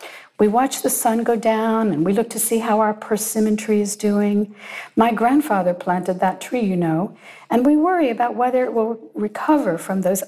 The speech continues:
ice storms we had last winter. Persimmons do not do well after ice storms, although I must say that ours has done rather better than I expected,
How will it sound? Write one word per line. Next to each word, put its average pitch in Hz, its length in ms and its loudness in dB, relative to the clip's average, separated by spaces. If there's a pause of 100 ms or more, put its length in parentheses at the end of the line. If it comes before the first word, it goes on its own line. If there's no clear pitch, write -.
(120)
ice 277 120 -2
storms 175 460 -4
we 190 80 0
had 180 320 -6
last 190 340 -6
winter. 254 460 -4 (800)
Persimmons 294 520 2
do 240 120 -10
not 214 220 -4
do 262 160 2
well 180 260 2
after 175 300 -4
ice 180 240 0
storms, 165 640 -2
although 196 280 2
I 202 200 2
must 214 200 -4
say 190 160 2
that 185 140 2
ours 190 260 2
has 202 140 -8
done 185 220 -2
rather 180 220 0
better 185 420 0
than 190 180 -2
I 180 120 0
expected, 185 680 -2